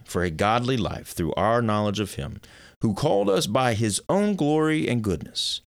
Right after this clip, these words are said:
Make every effort to add to your faith goodness, and to goodness knowledge, and to knowledge self-control, and to self-control perseverance, and to perseverance godliness, and to godliness mutual affection, and to mutual affection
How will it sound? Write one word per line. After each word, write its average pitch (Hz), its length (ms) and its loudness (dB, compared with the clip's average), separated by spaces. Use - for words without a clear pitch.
Make 98 320 0
every 190 420 0
effort 120 380 0
to - 260 -2
add 113 360 2
to 92 100 0
your 85 220 2
faith - 580 0
goodness, 87 640 -2
and 107 200 2
to 110 80 0
goodness 175 560 0
knowledge, 156 600 -2
and 85 120 -2
to 80 100 -2
knowledge 117 440 2
self-control, 95 960 0
and 104 120 0
to 120 80 2
self-control 175 680 2
perseverance, 170 680 2
and 165 120 2
to 175 80 2
perseverance 175 720 2
godliness, 190 560 4
and 170 100 2
to 156 60 4
godliness 208 600 2
mutual 214 420 2
affection, 220 540 0
and 170 140 0
to 180 100 0
mutual 254 420 0
affection 190 640 0